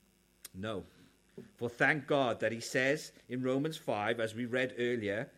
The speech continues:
and Pat, I know you will love this, "But God demonstrates his own love towards us in that while we were still sinners, Christ died for us.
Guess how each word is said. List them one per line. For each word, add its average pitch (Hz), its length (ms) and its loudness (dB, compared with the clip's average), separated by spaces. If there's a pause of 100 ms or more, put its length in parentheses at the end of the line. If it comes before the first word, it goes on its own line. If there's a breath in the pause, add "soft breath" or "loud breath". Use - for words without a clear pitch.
(220 loud breath)
and 104 160 -10
Pat, 131 320 -2
I 113 80 0
know 120 140 -2
you 131 180 2
will 135 80 2
love 123 280 2
this, 120 380 -2 (600 soft breath)
"But 151 380 2
God 131 460 6 (1500 loud breath)
demonstrates 151 760 4
his 131 140 -2
own 156 220 6
love 160 260 4
towards 139 460 2
us 117 320 -2 (220 loud breath)
in 113 140 -4
that 110 200 0
while 127 340 4
we 139 200 4
were 170 120 2
still 185 280 2
sinners, 135 580 -2 (240 soft breath)
Christ 139 540 -2
died 175 320 -2
for 110 200 -4
us. - 280 -8